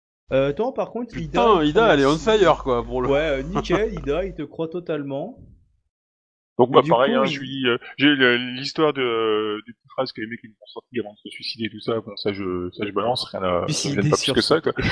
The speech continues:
Speaker 1: <laughs> Il s'est suicidé sur ton Tetsubo. <laughs> Ah, euh,
Speaker 3: Par contre, pour ce qui est, pour ce qui est
Speaker 1: clairement.
Speaker 3: d'Ikoma, euh,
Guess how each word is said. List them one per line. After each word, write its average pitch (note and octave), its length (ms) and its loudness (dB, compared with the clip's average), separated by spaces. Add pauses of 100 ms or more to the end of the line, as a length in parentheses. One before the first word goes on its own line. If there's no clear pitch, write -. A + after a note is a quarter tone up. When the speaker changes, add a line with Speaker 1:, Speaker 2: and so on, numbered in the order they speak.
(160)
Speaker 1:
<laughs> - 340 -20
Il B2 60 -14
s'est C3 140 -6
suicidé D#3 440 -4
sur C#3 160 -4
ton B2 120 -6
Tetsubo. A#2 640 -6
<laughs> E3+ 40 -2 (2000)
Ah, F#3 120 6
euh, C#3+ 160 0
Speaker 3:
Par C3 100 -4
contre, D#3+ 160 -10
pour E3+ 120 -2
ce - 80 -6
qui F#3 100 -4
est, F3+ 80 0
pour D#3+ 120 -2
ce - 60 -6
qui C#3 60 -2
est B2+ 80 0
Speaker 1:
clairement. B2 200 -6
Speaker 3:
d'Ikoma, D#3+ 340 4
euh, A2+ 640 0